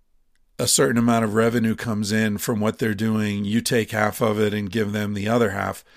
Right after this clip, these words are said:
that's not criminal, that's capitalism, right? That's, <laughs> that is capitalism. Um,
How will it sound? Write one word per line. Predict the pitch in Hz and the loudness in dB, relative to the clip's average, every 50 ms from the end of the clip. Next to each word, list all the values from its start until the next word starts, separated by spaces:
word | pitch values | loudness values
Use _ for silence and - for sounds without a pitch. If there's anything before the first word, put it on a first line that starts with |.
| - - - _ _ _ _ _ _ _ _ | -20 -20 -20 _ _ _ _ _ _ _ _
that's | - 127 120 123 - - | -6 -4 -4 -4 -4 -4
not | 135 123 120 | -4 -4 -4
criminal, | - 139 135 120 120 107 98 98 | -4 -4 -2 -2 -2 -4 -4 -4
that's | 98 98 104 - - | -4 -4 -4 -6 -6
capitalism, | - 117 - - - - - - - - - 110 113 117 - _ _ _ _ _ _ _ _ _ _ _ _ _ _ _ _ _ _ _ _ _ _ _ - | -4 -4 -4 -4 -6 -8 -10 -10 -12 -14 -16 -16 -16 -18 -20 _ _ _ _ _ _ _ _ _ _ _ _ _ _ _ _ _ _ _ _ _ _ _ -14
right? | 117 107 104 101 110 - - _ _ _ _ _ _ _ _ _ _ _ _ _ _ _ _ _ _ _ _ | -10 -10 -8 -8 -10 -12 -14 _ _ _ _ _ _ _ _ _ _ _ _ _ _ _ _ _ _ _ _
That's, | - 104 98 - - - - _ - - - - - | -8 -6 -6 -6 -8 -8 -10 _ -12 -10 -10 -10 -10
<laughs> | - - - - - - - | -14 -16 -18 -16 -14 -6 -4
that | - - 143 - - | -4 -4 -4 -4 -2
is | 175 143 - - - | -2 -2 -2 -4 -6
capitalism. | - - 107 95 98 - - - 117 - - 107 104 117 147 156 - _ _ - - - - - _ _ _ _ - | -6 -8 -8 -8 -10 -10 -12 -12 -12 -14 -14 -14 -14 -16 -18 -20 -20 _ _ -20 -20 -20 -20 -20 _ _ _ _ -10
Um, | - 113 107 101 98 92 90 90 | -8 -8 -6 -6 -8 -10 -10 -14